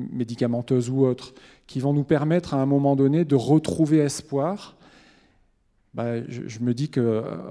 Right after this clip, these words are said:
en, en effet, c'est, ce sera toujours du, du temps qui sera gagné sur la suite. Et que, au final, euh, bah, bah, si, à mes yeux en tout cas, encore une fois, si ça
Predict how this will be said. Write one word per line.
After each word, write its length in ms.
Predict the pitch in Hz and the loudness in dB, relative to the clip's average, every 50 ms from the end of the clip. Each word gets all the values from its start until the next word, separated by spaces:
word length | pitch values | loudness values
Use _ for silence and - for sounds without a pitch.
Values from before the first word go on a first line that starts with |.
| - - | -14 -10
en, 260 | - 131 120 120 120 - | -8 -6 -6 -6 -6 -8
en 100 | 123 120 | -6 -6
effet, 240 | 117 113 - 165 175 | -6 -2 0 0 0
c'est, 240 | 170 - 143 - - | 2 0 -6 -8 -4
ce 100 | - 135 | -6 -6
sera 160 | - - 123 | -4 -4 -4
toujours 300 | - - 143 147 147 131 | -4 -2 -2 -2 -2 -2
du, 140 | 120 135 131 - _ - - - - | -4 -8 -10 -12 _ -20 -20 -18 -12
du 200 | 143 127 127 - | -8 -8 -8 -2
temps 220 | - 147 143 147 | 0 0 0 0
qui 120 | 143 - | -4 -8
sera 200 | - - - 135 | -12 -6 -4 -4
gagné 400 | 127 127 139 135 139 139 143 147 | 0 0 0 2 2 2 0 -2
sur 180 | 139 - 127 110 | -2 -4 -8 -8
la 80 | 117 113 | -6 -8
suite. 420 | 113 - - 120 113 - - - _ _ _ _ - - - - - - - - _ _ _ _ | -8 -8 -8 -10 -10 -10 -14 -20 _ _ _ _ -20 -20 -20 -20 -20 -20 -20 -20 _ _ _ _
Et 80 | 135 135 | -4 -2
que, 520 | - - 170 165 165 160 156 151 151 - | 4 6 8 8 10 8 6 4 2 -2
au 240 | - - - - 147 | -6 -6 -4 -6 -6
final, 400 | 127 - 143 131 139 151 196 214 | -6 -6 -2 0 2 4 4 4
euh, 260 | 190 156 139 135 127 123 | 4 2 4 2 2 0
bah, 240 | 127 127 127 123 120 | -2 -4 -4 -6 -6
bah, 160 | - 131 123 113 | -4 -4 -6 -6
si, 500 | - - - - - - - - - _ _ _ _ _ _ | -6 -12 -16 -18 -18 -18 -16 -16 -18 _ _ _ _ _ _
à 100 | - 123 | -8 -6
mes 100 | 120 127 | -4 -2
yeux 300 | 131 123 127 151 185 214 | -4 -2 0 2 2 2
en 100 | 214 180 | 2 2
tout 140 | - - 131 | -2 -4 -6
cas, 160 | - 120 120 | -4 -4 -2
encore 320 | 160 196 170 - 135 117 117 | -2 -4 -4 -4 -2 -2 -2
une 80 | 117 | -4
fois, 300 | - - - 151 190 208 | -4 -4 -4 -4 -4 -4
si 180 | - - - 127 | -6 -6 -8 -8
ça 320 | - - 147 156 165 165 | -2 0 0 0 0 -2